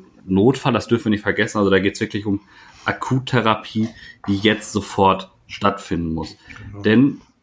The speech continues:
Speaker 1: weswegen wir das Adrenalin ja auch brauchen, ist ja das, was Patrick gerade sagte.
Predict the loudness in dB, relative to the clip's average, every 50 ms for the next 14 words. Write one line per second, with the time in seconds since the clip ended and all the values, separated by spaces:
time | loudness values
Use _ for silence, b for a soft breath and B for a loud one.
0 | _ _ _ _ _ -2 -2 2 4 6 6 6 6 6 4 2 0 -2 0 0
1 | 2 2 4 4 4 4 4 6 4 4 2 0 -2 -2 0 0 0 -2 -2 -2
2 | -2 -2 -2 -6 -6 -4 -4 -6 -4 -4 -6 -8 -6 -4 -2 0 0 0 0 0
3 | -2 -2 -4 -6 -6 -6 -6 -6